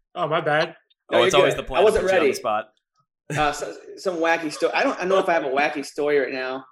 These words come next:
Speaker 2: Um, I don't know, man. I guess let me put on the, let me I, I'll just say that the last song that was on my Spotify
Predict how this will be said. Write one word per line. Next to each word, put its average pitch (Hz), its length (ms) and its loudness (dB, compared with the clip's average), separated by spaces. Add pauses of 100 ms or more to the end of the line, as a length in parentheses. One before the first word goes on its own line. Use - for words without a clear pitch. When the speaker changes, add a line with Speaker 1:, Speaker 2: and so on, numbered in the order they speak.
(180)
Speaker 2:
Um, 135 520 -6 (1080)
I 175 120 -2
don't 151 100 -2
know, 143 160 -2
man. 135 460 -6
I 151 100 -2
guess 190 220 -2
let 202 100 0
me 196 80 2
put 196 180 0
on 170 140 0
the, - 340 -12
let 185 120 -4
me 214 220 -2 (920)
I, - 200 -6
I'll 208 80 0
just 226 140 -6
say 214 180 4
that 180 200 0
the 160 200 2
last 160 420 -2
song 160 260 0
that 139 80 -4
was 139 120 -6
on 151 220 -6
my 135 120 -4
Spotify 131 640 -4